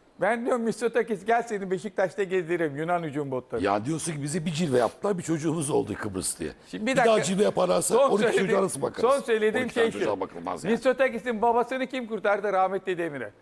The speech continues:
Speaker 1: Ama Mitsotakis'i Amerika dokunmasına rağmen Amerikalılar
Speaker 2: Anladım hocam.
Speaker 1: kurtarmaz.
Speaker 2: Biz bunlarla dum-, duman ederiz onları. Rafael uçakları da dahil.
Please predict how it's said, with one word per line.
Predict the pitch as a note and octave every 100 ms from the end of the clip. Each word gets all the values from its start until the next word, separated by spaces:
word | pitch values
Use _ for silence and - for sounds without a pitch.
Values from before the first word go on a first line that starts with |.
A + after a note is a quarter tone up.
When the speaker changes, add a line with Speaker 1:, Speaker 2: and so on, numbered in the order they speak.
| _ _ _ _ -
Speaker 1:
Ama | D#3 F#3+
Mitsotakis'i | G3 G3 - G#3 A3+ G3+ G#3+ A3 -
Amerika | E3+ G#3 G3+ G3
dokunmasına | F#3 - G3 G3+ A3 G#3 F3+
rağmen | F3+ -
Amerikalılar | D3+ E3+ F3 F3 D#3+ E3
Speaker 2:
Anladım | F3 F3
hocam. | D#3 D3
Speaker 1:
kurtarmaz. | C3+ E3 C#3+ A#2 - -
Speaker 2:
Biz | G#2 F#2+
bunlarla | G#2 G#2+ A2
dum-, | F#2+ F2+ E2+
duman | G#2 A2+ F#2+
ederiz | E2+ D2+
onları. | D#2+ D2+ E2
Rafael | F#2 A2
uçakları | G2 - F#2 F#2 F2
da | D2+
dahil. | C2+